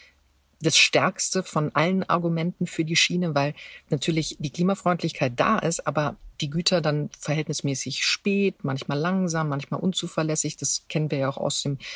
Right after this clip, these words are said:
Personenverkehr, kommen, äh, und man warten muss. Sie sprachen gerade von der gesellschaftlichen Akzeptanz wegen, wegen leiserer, äh, Bremsbeläge und, ähm, und Schallschutzwänden. Glauben Sie, die gesellschaftliche Akzeptanz wird auch irgendwann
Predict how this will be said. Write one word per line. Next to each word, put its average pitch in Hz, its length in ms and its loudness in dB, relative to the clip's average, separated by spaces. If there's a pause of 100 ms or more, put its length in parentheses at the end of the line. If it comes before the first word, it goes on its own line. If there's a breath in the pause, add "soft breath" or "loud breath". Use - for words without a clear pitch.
(180 loud breath)
Personenverkehr, 147 920 0
kommen, 151 500 -2
äh, 151 160 4
und 143 200 -2
man 151 160 0
warten 160 300 2
muss. 101 260 -4 (340 loud breath)
Sie 147 120 -2
sprachen 160 300 0
gerade 151 240 4
von 147 200 0
der 147 80 0
gesellschaftlichen 147 580 0
Akzeptanz 156 640 -2
wegen, 135 180 -2
wegen 131 140 -2
leiserer, 131 880 -2 (180)
äh, - 60 -6
Bremsbeläge 143 720 -2
und, - 440 -4
ähm, 135 340 -2 (240)
und 131 180 2
Schallschutzwänden. 147 800 2 (280 loud breath)
Glauben 156 300 2
Sie, 170 120 0
die 160 100 -2
gesellschaftliche 160 640 2
Akzeptanz - 640 -4
wird - 140 -6
auch - 160 -8
irgendwann 156 520 0